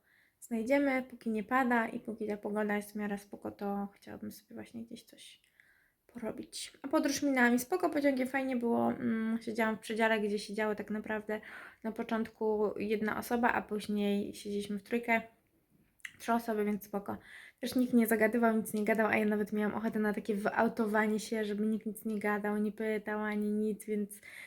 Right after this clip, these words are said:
cieszę się, że nie było takiego gadającego <laughs> nikogo. Ani między sobą oni też nie gadali, nie złapali, że tak powiem, kontaktu i flow, więc luz. Była spoko i cisza, mogłam sobie posłuchać muzyki, pooglądać coś na YouTubie.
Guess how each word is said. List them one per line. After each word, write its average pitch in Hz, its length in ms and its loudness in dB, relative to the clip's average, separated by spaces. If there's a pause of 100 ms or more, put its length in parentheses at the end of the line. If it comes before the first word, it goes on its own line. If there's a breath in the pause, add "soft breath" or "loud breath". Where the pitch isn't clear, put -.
(120)
cieszę 214 280 -4
się, 202 200 -4
że 196 220 0
nie 196 140 2
było 190 240 -2
takiego 190 460 -6 (120)
gadającego 196 640 -4
<laughs> 254 60 0
nikogo. 294 420 4 (680 loud breath)
Ani 311 180 4
między 302 260 6
sobą 285 400 8
oni 254 220 4
też 262 200 0
nie 247 80 4
gadali, 240 380 8
nie 240 120 8
złapali, 233 400 6
że 220 100 -2
tak 226 160 -4
powiem, 220 200 -2
kontaktu 220 400 -4
i 208 80 -2
flow, 220 280 -2
więc 214 220 -2
luz. 226 260 -4 (520 soft breath)
Była 214 280 2
spoko 294 320 4
i 254 60 6
cisza, 240 260 -2
mogłam 208 260 -2
sobie 202 220 -4
posłuchać 202 420 -10
muzyki, 214 420 -4
pooglądać 202 480 0
coś - 260 -12
na 214 80 -6
YouTubie. 214 400 0